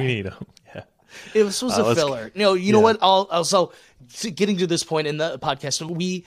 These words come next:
Speaker 1: had a disruption in our schedule. I had the unfortunate event of my grandma, um, uh, unexpectedly had passed away. And so
Speaker 2: Mm-hmm.
Speaker 1: Evan was very kind. We took a little break. I, I haven't been streaming or podcasting or anything. So I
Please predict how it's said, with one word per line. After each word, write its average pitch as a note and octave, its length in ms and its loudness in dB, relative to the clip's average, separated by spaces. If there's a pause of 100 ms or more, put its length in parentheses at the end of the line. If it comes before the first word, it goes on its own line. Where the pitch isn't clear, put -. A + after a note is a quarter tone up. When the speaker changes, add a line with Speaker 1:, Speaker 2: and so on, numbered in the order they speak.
(180)
Speaker 1:
had D#3+ 300 -2
a D#3+ 120 -4
disruption C#3+ 880 -6
in D3 120 -6
our D3 120 -4
schedule. A2 680 -4
I C#3 460 -2
had C3 500 -6
the C3+ 460 -12 (500)
unfortunate E3+ 640 -4
event C3+ 280 -8
of C3+ 140 -4
my C3+ 140 -8
grandma, C3 460 -6
um, A#2+ 400 -6
uh, A#2+ 180 -6 (160)
unexpectedly C3 760 -6
had A2+ 220 -10
passed - 300 -6
away. A2 400 -8
And C3 180 -10
so D#3 400 0
Speaker 2:
Mm-hmm. F2 80 -12 (220)
Speaker 1:
Evan D#3+ 240 -4
was D3 100 -6
very C#3 160 -6
kind. B2 260 -8
We B2+ 80 -8
took C3+ 200 -10
a - 20 -8
little C3+ 200 -8
break. A#2+ 280 -10
I, B2 220 -6
I B2+ 120 -6
haven't B2+ 220 -8
been B2 180 -12
streaming B2 480 -8
or A#2+ 80 -8
podcasting A2 580 -10
or G#2+ 40 -12
anything. G#2+ 400 -12
So B2 300 -6 (420)
I D#3+ 640 -2